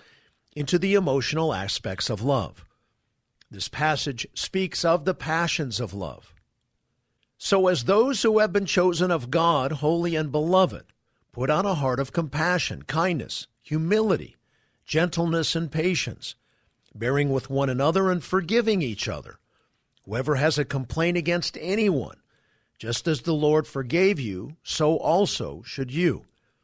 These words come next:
Beyond all these things, put on love, which is the perfect bond of unity."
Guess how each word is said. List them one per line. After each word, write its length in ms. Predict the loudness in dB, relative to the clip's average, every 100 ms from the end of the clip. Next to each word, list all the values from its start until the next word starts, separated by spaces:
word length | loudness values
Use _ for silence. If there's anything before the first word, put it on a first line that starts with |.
| _ _ _ _ _ -10
Beyond 340 | -2 0 4
all 160 | 4 4
these 260 | 2 0
things, 300 | -4 -6 -6
put 220 | -4 0 2
on 200 | 2 4
love, 400 | 4 4 2 -6
which 240 | -12 -8
is 160 | -8 -6
the 100 | -8
perfect 540 | -2 0 2 -2 -4
bond 360 | -4 -2 -2 -4
of 180 | -6 -2
unity." 560 | 0 2 0 -6 -14